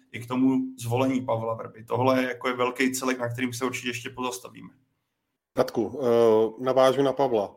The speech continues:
Speaker 2: Mm, kde myslíš, že je ta hlavní příčina, eh, konce Pavla Vrby v Baníku? Je to, řekněme, nedotažený kádr nebo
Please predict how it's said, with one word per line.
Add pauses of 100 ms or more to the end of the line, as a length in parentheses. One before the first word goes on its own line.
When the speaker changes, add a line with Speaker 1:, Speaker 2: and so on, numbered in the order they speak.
Speaker 2:
Mm,
kde
myslíš,
že
je
ta
hlavní (140)
příčina,
eh,
konce
Pavla
Vrby
v
Baníku?
Je
to, (880)
řekněme,
nedotažený
kádr
nebo